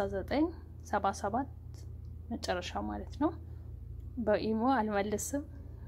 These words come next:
በዋትሳፕ አናግሩኝ፣ በኸጥም አናግሩኝ። ኢንሻአላህ ይህንን ይመስላል። እቺ ቀሚስ እንግዲህ፣ እ፣ መግዛት የምትፈልጉ ለልጆቻችሁ፣ ለሰው፣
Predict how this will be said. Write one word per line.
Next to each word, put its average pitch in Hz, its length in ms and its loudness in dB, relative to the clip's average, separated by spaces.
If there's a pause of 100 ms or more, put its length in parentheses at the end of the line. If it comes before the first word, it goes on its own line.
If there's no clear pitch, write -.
በዋትሳፕ 202 640 6
አናግሩኝ፣ 214 520 4 (100)
በኸጥም 220 640 2
አናግሩኝ። 220 540 2 (540)
ኢንሻአላህ 180 580 4
ይህንን 220 340 4
ይመስላል። 233 560 4 (480)
እቺ - 340 0
ቀሚስ 269 400 6 (120)
እንግዲህ፣ 190 420 -2 (720)
እ፣ 269 120 2 (760)
መግዛት 208 400 4
የምትፈልጉ 190 680 0 (2000)
ለልጆቻችሁ፣ 214 960 0 (580)
ለሰው፣ 208 440 6